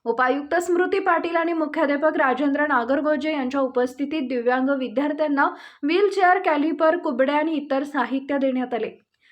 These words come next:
सांगली, मिरज आणि कुपवाड महानगरपालिकेच्या मिरज हायस्कूलमध्ये पाचवी ते दहावी पर्यंत नऊशे विद्यार्थी शिक्षण घेत आहेत. या शाळेतील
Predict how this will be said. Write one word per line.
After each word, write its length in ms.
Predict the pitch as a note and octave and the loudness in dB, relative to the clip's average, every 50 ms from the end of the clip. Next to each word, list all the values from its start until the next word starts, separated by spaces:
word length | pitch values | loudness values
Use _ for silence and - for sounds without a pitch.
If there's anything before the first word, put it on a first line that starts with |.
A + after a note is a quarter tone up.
| _ _ _ - - | _ _ _ -2 2
सांगली, 420 | E4 C#4+ D4 D4+ E4 E4+ G4+ G#4+ | 4 4 4 4 4 6 6 6
मिरज 340 | G#4+ G4 F4 E4+ D#4+ E4+ F4+ | 6 4 4 4 4 4 4
आणि 220 | F4 E4 E4 F4 | 4 4 2 0
कुपवाड 480 | F4 F4 D4+ C#4+ C#4+ C#4+ C#4+ C#4+ D4 D#4+ | 0 -2 -4 -2 2 2 2 4 2 2
महानगरपालिकेच्या 1080 | D4 B3+ B3+ B3+ D4+ D#4+ F4 E4+ F4 F4+ F4 E4 D4+ D4 D4 D4 D4+ C#4+ C#4+ D#4+ D#4+ | 2 2 2 2 0 0 2 2 2 2 2 2 0 0 -2 -2 -4 -4 -2 -2 -2
मिरज 380 | D#4+ D4+ C#4+ B3+ B3+ C4 C4 C4 | 0 2 2 2 0 0 -2 -4
हायस्कूलमध्ये 760 | - C4+ A#3+ A#3+ A#3 - - D#4+ D#4+ D#4+ D4+ C#4 A3+ A3 A#3 C#4+ - - - - _ _ | -4 -4 -4 -4 -4 -6 -6 -4 -4 -2 -2 -2 -2 -2 -4 -4 -8 -16 -20 -20 _ _
पाचवी 420 | - D4+ D4+ D#4+ D#4+ - F4+ G4 | 2 4 4 2 2 2 0 0
ते 160 | G4 G4+ A4 G#4+ | 2 2 2 4
दहावी 320 | G4 G4 F#4 F4 E4 E4+ | 4 4 2 2 2 0
पर्यंत 520 | F4 F4 F4 E4+ F4 E4+ E4 D#4 D#4+ F#4 F4+ F4 | 2 2 2 2 2 2 2 0 2 2 2 2
नऊशे 360 | E4 D4 C4+ C4+ - E4 D#4 | 2 0 -2 -2 -2 -2 -2
विद्यार्थी 540 | D4 D4 C#4 C#4+ C#4+ C#4 C4 B3 B3+ C#4 D4 | -2 -2 -2 -2 -2 -2 -2 -2 -2 -4 -4
शिक्षण 440 | C#4+ D4 D4 D4 - - D4 D4 D4 | -4 -6 -8 -8 -6 -4 -2 0 0
घेत 220 | C#4+ D#4 D4 - | 0 -2 -2 -4
आहेत. 120 | - - - - _ _ _ - - - - | -6 -8 -8 -16 _ _ _ -20 -16 -8 -2
या 200 | D4+ D#4 D#4+ F4+ | 2 2 2 4
शाळेतील 460 | F4 G4 F4+ F4 F4+ F4+ F#4 G4+ F#4+ | 4 2 2 2 2 0 0 -2 0